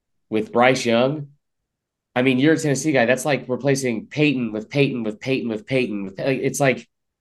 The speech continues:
th-, they're obviously not as good as Peyton Manning, but you know what I'm saying? It's like, that's, that's, there has to be some natural level of drop off. And I think what worries me when you really look at it, like, 'cause we, we joked around with Georgia fans forever, right? About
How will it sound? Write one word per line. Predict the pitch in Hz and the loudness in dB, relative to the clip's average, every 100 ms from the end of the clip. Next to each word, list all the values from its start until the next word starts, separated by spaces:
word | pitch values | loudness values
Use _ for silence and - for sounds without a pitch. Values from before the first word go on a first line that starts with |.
| _ _ - | _ _ 0
th-, | 131 170 | 2 6
they're | 156 151 | 6 6
obviously | 143 139 | 4 4
not | 135 | 0
as | 117 | 0
good | 123 | -2
as | |
Peyton | - 117 | -2 0
Manning, | 127 123 | 2 4
but | 135 | 4
you | |
know | 156 | 2
what | 110 | 2
I'm | |
saying? | 165 139 | 2 2
It's | 98 131 | 2 -2
like, | 123 117 | -6 -2
that's, | 143 143 - | 0 -2 -2
that's, | 143 143 - - _ _ _ _ 143 | -2 -2 -6 -14 _ _ _ _ 0
there | 143 | 0
has | 139 185 165 | 2 0 0
to | 160 | 0
be | 143 | -2
some | 135 147 135 | 0 0 2
natural | 120 131 135 120 | 0 0 -2 -4
level | 107 | -2
of | 98 | -2
drop | 143 170 143 | 0 2 4
off. | 120 117 - _ _ _ _ | 2 2 -10 _ _ _ _
And | 127 | 0
I | 143 | 4
think | 185 | 4
what | 135 | 4
worries | 127 156 139 | 4 2 2
me | |
when | 123 | 0
you | 117 117 | 0 0
really | 139 131 | 2 2
look | 123 127 | 0 0
at | 113 | -2
it, | 107 | -2
like, | 98 95 - | -4 -6 -8
'cause | - 117 | -8 -2
we, | 147 139 | -2 -2
we | 139 | -2
joked | 139 139 135 | 2 2 2
around | 123 107 | 0 -2
with | - | -2
Georgia | 120 123 | -2 -2
fans | 110 95 | -2 -2
forever, | 101 117 98 | 0 2 2
right? | 92 98 104 | 2 2 2
About | 98 92 | 0 -4